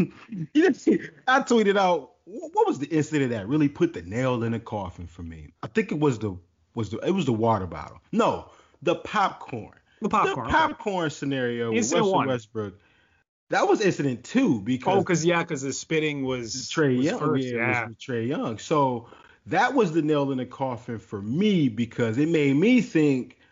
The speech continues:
Speaker 1: oh, the ma-, this just is only gonna just keep justifying Malice in the Palace. That's
Speaker 2: <laughs>
Speaker 1: what,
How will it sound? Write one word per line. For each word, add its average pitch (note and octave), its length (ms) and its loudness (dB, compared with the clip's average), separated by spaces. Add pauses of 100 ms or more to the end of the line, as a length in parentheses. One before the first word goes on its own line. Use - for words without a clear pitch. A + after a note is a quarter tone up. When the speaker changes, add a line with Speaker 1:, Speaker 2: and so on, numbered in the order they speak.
(140)
Speaker 1:
oh, C#3 180 2
the A#2+ 120 -2
ma-, D3+ 280 -2
this F#3+ 220 2
just F3 220 2
is C3+ 100 -6
only E3+ 240 4
gonna D3 200 4
just D3 300 0
keep E3 240 0
justifying D3+ 800 0
Malice C3+ 380 0
in B2 100 0
the A2 60 -4
Palace. F3+ 560 0 (1000)
That's A#3 260 2
Speaker 2:
<laughs> - 20 2
Speaker 1:
what, C4+ 140 4